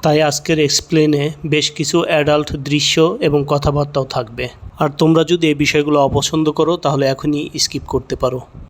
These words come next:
তো চলো, কথা না বাড়িয়ে এবার মূল গল্পে যাওয়া যাক। মুভিটি শুরু হয় একটা গ্রামের দৃশ্য দেখিয়ে। সেই গ্রামেই সাধুর বেশে একজন অসাধু বাস করত, যার নাম ভুবন পান্ডা।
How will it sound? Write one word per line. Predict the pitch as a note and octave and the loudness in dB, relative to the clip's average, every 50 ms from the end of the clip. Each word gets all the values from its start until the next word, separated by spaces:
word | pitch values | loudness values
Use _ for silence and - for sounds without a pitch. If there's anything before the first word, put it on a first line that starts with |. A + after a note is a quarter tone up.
| - - - - | -20 -12 -4 0
তো | D#3 D3+ | 0 0
চলো, | D3+ - D#3 D3+ D3 D3+ F3 - - | 2 2 0 2 2 0 -2 -2 -4
কথা | - D3 C#3 - D#3 D3+ | -4 -4 -2 0 0 0
না | D#3 D#3 D3+ | 2 2 2
বাড়িয়ে | D3+ D#3 D3+ C#3+ C3+ C3+ C#3+ D#3+ | 2 2 2 2 2 0 -2 -2
এবার | G3+ - D3 C#3+ C#3+ C#3+ | -2 0 2 2 2 2
মূল | D3 D3 D3 D3 | 2 2 2 2
গল্পে | D3 D3 C#3+ C#3 D3 C#3 | 2 2 2 2 2 2
যাওয়া | C3 C#3 C3+ C3+ B2+ | 2 2 0 0 0
যাক। | - B2 A#2+ - - - - - - - - | 0 -2 -2 -2 -6 -20 -20 -20 -10 -2 2
মুভিটি | D#3 D#3+ D#3+ E3 D#3+ - F3 | 2 4 4 4 2 2 0
শুরু | - - - E3 D#3 E3+ | 0 2 2 4 4 4
হয় | C#3+ D3+ C#3+ C3+ C3+ F3 | 4 4 2 2 0 -2
একটা | D3+ C3+ - D#3 C3+ | -4 -6 -4 -4 -4
গ্রামের | C3 C#3+ D3 D3 D3 D3 C#3 C#3 | -2 0 0 2 2 0 -2 -2
দৃশ্য | C#3 B2+ - - C#3+ C3 | -2 -2 -2 0 0 0
দেখিয়ে। | B2 A#2+ A#2+ - - A#2+ A2+ A2+ - - - - | -2 -2 -6 -6 -6 -8 -8 -8 -12 -18 -18 -10
সেই | - - - D3+ D3 D3+ | -6 -4 0 0 0 0
গ্রামেই | D3 D#3+ E3 E3 D#3+ D#3+ D3 C3+ C3 | 2 2 2 2 2 2 2 0 0
সাধুর | B2 - - C#3+ C#3 C#3+ D#3 D3+ | -2 -2 -2 -2 -2 0 0 0
বেশে | D3+ D3+ C#3+ - - D3 | 0 0 0 0 0 -2
একজন | C#3 C#3+ C#3+ D3 C#3 C3+ | -2 -2 -2 0 0 0
অসাধু | C3 C3+ - C#3+ C3 C3+ B2+ | 0 -2 -2 -2 -2 -2 0
বাস | C3 B2+ A#2 - | 0 0 -2 -2
করত, | - - A#2 - - - A2 A2+ | -4 -10 -10 -10 -10 -10 -8 -4
যার | A#2 C#3 B2+ C3 | -2 0 0 0
নাম | C3+ C3+ C3 C3+ C3+ | 0 -2 -2 -2 -2
ভুবন | B2 C3+ B2+ B2+ C3 C3 | 0 0 0 0 0 -2
পান্ডা। | C3 C3+ A#2+ A2 G#2+ A2 A2+ A2 | -2 -2 -2 -2 -2 -4 -6 -6